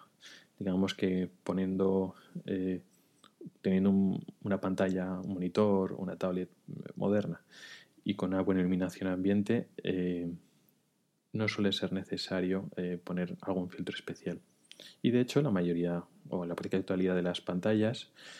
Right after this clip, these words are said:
eh, se pueden configurar, es decir, podemos bajar la, la iluminación, el contraste, tanto un ordenador como un tablet o, o un móvil. Entonces podemos jugar un poco nosotros si nos resulta más cómodo bajar o subir la iluminación.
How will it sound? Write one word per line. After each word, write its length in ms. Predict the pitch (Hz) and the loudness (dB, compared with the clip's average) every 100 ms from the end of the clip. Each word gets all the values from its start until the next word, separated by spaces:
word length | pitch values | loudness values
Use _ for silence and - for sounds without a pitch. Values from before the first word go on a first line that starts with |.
| - _ _ - | -20 _ _ -2
eh, 420 | 101 92 90 90 - | 0 2 0 -2 -6
se 160 | - 98 | -2 0
pueden 420 | 101 92 87 87 - | 2 2 0 -2 -4
configurar, 480 | 98 - 90 156 - | -6 -2 2 2 0
es 60 | |
decir, 280 | 98 - - | -6 -2 -4
podemos 240 | - 87 85 | -4 -4 -4
bajar 460 | - 95 90 - - _ - | -4 -2 -2 -4 -18 _ -6
la, 500 | 98 92 90 90 87 - | -4 -2 -2 -4 -6 -12
la 140 | - 87 | -6 -4
iluminación, 500 | 87 87 90 - 113 | -4 -4 -4 -2 -2
el 100 | 104 | 0
contraste, 640 | 98 98 117 120 127 127 | -2 0 0 0 0 0
tanto 260 | 120 95 92 | 0 0 0
un 80 | 90 | -2
ordenador 640 | 87 87 92 113 120 120 - - - - _ | -4 -2 2 2 2 0 -6 -20 -20 -20 _
como 220 | - 95 | -6 -4
un 80 | 90 | -2
tablet 440 | - 110 107 107 107 | 2 4 4 2 0
o, 80 | |
o 300 | 95 90 - | -2 -2 -2
un 100 | 92 | 0
móvil. 320 | 92 90 87 - _ | 2 2 0 -2 _
Entonces 340 | _ 98 98 98 | _ -2 -2 -4
podemos 360 | - 90 101 | -4 0 0
jugar 260 | - 98 95 | 2 2 2
un 40 | |
poco 160 | 95 98 | 2 2
nosotros 380 | 98 98 - - | 0 0 -2 -2
si 120 | 95 | 0
nos 140 | 90 | 0
resulta 240 | 90 92 90 | 0 0 0
más 160 | 92 | -2
cómodo 420 | - 95 92 107 - - - - | -2 0 2 0 -4 -20 -20 -8
bajar 280 | - 92 92 | -4 -2 -2
o 40 | |
subir 220 | - 92 | -2 -2
la 80 | 90 | -2
iluminación. 720 | 92 85 85 87 - 82 82 | -2 -2 -4 -6 -8 -8 -8